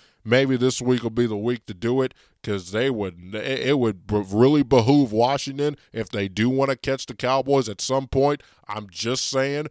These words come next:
you might wanna beat the Broncos. It would be a really good idea. I don't think it's gonna happen, though. I'm laying, I'm laying three points with the Dolphins. I am gonna lay it.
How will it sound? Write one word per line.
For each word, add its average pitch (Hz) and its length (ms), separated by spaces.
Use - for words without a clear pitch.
you 104 160
might 101 340
wanna 135 240
beat 139 240
the 147 60
Broncos. 104 560
It 120 100
would 110 200
be 117 140
a 104 80
really 110 380
good 113 200
idea. 98 480
I 127 120
don't 123 160
think 120 160
it's 107 80
gonna 107 200
happen, 104 340
though. 90 220
I'm 110 180
laying, 107 240
I'm 135 220
laying 123 260
three 113 300
points 107 400
with 101 180
the 101 100
Dolphins. 95 460
I 104 220
am 95 100
gonna 95 260
lay 90 320
it. - 200